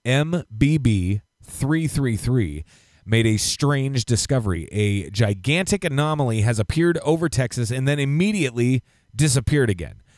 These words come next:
Uh, but it, it's very odd because it looks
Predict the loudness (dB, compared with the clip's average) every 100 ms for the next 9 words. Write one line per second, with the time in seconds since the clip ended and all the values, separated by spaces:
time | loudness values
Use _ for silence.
0 | _ _ _ 0 2 2 0 -4 _ _
1 | _ _ 0 0 0 -2 -2 0 2 2
2 | 2 0 -2 -2 -2 0 0 0 0 0
3 | -2 -8